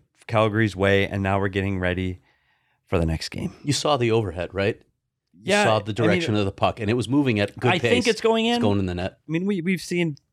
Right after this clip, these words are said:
Speaker 1: stranger things happen, but you think it is. But, but
Speaker 2: Yeah.
Speaker 1: let's, let's, let's say
Speaker 2: It's a
Speaker 1: it
Speaker 2: good
Speaker 1: like it
Speaker 2: tease to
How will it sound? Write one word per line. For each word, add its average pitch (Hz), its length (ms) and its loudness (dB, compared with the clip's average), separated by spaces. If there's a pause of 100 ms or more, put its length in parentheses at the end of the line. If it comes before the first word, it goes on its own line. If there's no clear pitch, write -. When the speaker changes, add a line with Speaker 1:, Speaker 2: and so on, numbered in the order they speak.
(300)
Speaker 1:
stranger 160 460 -4
things 190 240 -4
happen, 165 320 -2
but 139 80 4
you 143 80 6
think 160 220 2
it 147 80 4
is. 123 120 2 (320)
But, - 240 0
but 240 120 4
Speaker 2:
Yeah. 262 40 0
Speaker 1:
let's, - 280 2
let's, - 340 0
let's 190 180 0
say - 220 -2
Speaker 2:
It's 131 40 4
a - 20 2
Speaker 1:
it 92 60 2
Speaker 2:
good 117 60 2
Speaker 1:
like 117 140 4
it 113 40 0
Speaker 2:
tease 123 80 4
to 147 40 6